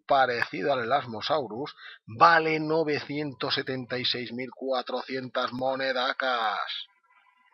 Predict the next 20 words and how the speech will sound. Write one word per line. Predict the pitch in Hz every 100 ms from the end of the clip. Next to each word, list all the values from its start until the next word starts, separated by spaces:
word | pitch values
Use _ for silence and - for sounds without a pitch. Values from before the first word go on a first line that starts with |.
| -
Voy | 123 160 123 117 107 101 95 90 - - _
a | - 123 123
colocarle | 175 170 127 139 165 160 170 175 180 180 - - - - _ _ _ _ _ _
en | 107 127 143
el | 143 131
parquecito. | 151 156 156 131 156 - 151 151 151 147 143 139 131 123
¿Dónde? | 123 202 180 127 107 92 90 90 - _ _ _
Porque | - 101 - 127 156 _ _ _ _ _ _ -
es | 107
bastante | 117 139 - - 151 185 - 123
grande | 110 143 180 190 147 123
esta | 113 - 117 110 104 98 95 92 90 - - _ _ _ _ _ _ _ _ -
este | 139 - 120 123
área | 160 143 127
de | 160
crianza, | 127 123 151 170 - 139 160 190 185
pero | 151 165 170 165
hay | 160 151 147 143 135 131 127
de | 123 120
sobra. | - 123 113 104